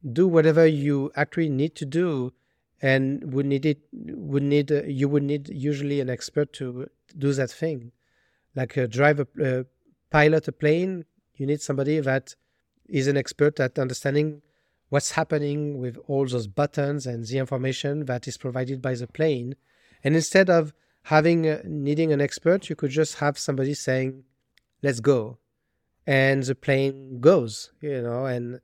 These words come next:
and this is the L L M that is acting as a layer between you, what you need as a human, and, uh, providing the action that get to, uh,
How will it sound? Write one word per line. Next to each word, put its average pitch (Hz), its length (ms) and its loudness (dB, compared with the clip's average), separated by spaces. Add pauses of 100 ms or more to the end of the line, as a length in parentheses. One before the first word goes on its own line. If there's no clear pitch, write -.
and 123 280 -4
this 135 180 -2
is 135 140 -4
the 127 140 -2
L 127 80 0
L 127 120 0
M 147 240 2
that 127 300 -4
is 123 200 -6 (300)
acting 143 380 -2
as 117 160 -2
a 120 40 -4
layer 139 460 2
between 123 540 -8
you, 147 420 2 (460)
what 135 260 -4
you 135 60 -4
need 143 480 0 (160)
as 127 240 -4
a 120 100 -6
human, 139 480 -2 (480)
and, 131 560 2 (500)
uh, 123 360 -2
providing 135 540 0
the 123 220 -6
action 131 520 0 (320)
that 123 240 -2
get 143 320 4
to, 120 500 -8 (560)
uh, 127 180 -2